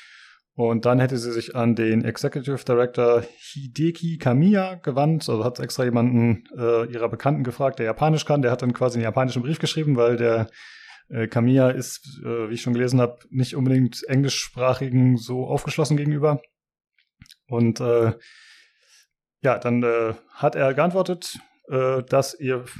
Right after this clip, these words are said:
dass sie dafür viertausend Dollar bekommen könnte, U-S-Dollar. Äh, was mir erstmal, muss ich sagen, recht wenig erschien tatsächlich für so eine Sprechrolle. Also für eine,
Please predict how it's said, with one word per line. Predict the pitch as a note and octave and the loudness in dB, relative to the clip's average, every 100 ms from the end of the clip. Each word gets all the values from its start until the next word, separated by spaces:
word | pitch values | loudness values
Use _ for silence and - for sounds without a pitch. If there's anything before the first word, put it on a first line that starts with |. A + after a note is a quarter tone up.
| - - | -20 -8
dass | B2 | -6
sie | C#3 | -2
dafür | B2+ B2+ C3 | -2 -2 -2
viertausend | F3 D#3+ C#3+ D3+ | 2 2 2 2
Dollar | F3+ D#3+ A2 | 4 4 2
bekommen | - B2+ A#2 | 0 -2 0
könnte, | A#2+ A#2+ D3+ | -2 -2 -4
U-S-Dollar. | C#3 C#3+ - G#2 B2 D#3 - _ _ _ _ _ _ _ _ _ | -2 -4 -4 -2 0 0 -6 _ _ _ _ _ _ _ _ _
Äh, | - A#2 G#2 | 0 0 2
was | B2+ | 0
mir | E3+ | 2
erstmal, | D#3+ D#3+ D#3+ | 0 0 0
muss | D#3+ | 0
ich | D#3+ | 2
sagen, | D#3 D#3 | 2 2
recht | D3+ D#3 - - - _ | 2 -2 -2 -18 -20 _
wenig | A#2 B2 C4 A3 B2 | -8 0 4 4 2
erschien | A2+ A#2+ A2 | -2 -2 -2
tatsächlich | A2 - G#2+ G2 | -2 -4 -6 -4
für | A2+ | -4
so | G2+ | -2
eine | G#2 | -4
Sprechrolle. | - - G2+ G#2 G2 G#2 | -4 -8 -6 -4 -4 -4
Also | A2+ G#2+ A2 G2+ _ _ _ _ | -4 -6 -8 -10 _ _ _ _
für | - - A#2+ | -12 -2 2
eine, | A#2+ A#2 A2+ | 4 4 2